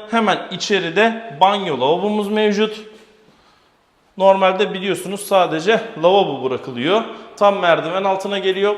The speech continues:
Burada merdiven altını bu şekilde televizyon olarak kullanmışlar. Köşe tarafa direkt tavanı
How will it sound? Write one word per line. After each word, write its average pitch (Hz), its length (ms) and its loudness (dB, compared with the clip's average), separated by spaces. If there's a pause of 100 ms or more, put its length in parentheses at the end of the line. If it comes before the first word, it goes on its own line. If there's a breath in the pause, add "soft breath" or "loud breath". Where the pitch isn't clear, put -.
Burada 180 200 -2
merdiven 170 500 0
altını 170 580 -2
bu 180 60 -6
şekilde 160 400 -4
televizyon 156 460 -2
olarak 202 380 2
kullanmışlar. 208 680 2 (420 loud breath)
Köşe 226 360 2
tarafa 208 500 4 (400 loud breath)
direkt 208 680 -2
tavanı 220 480 4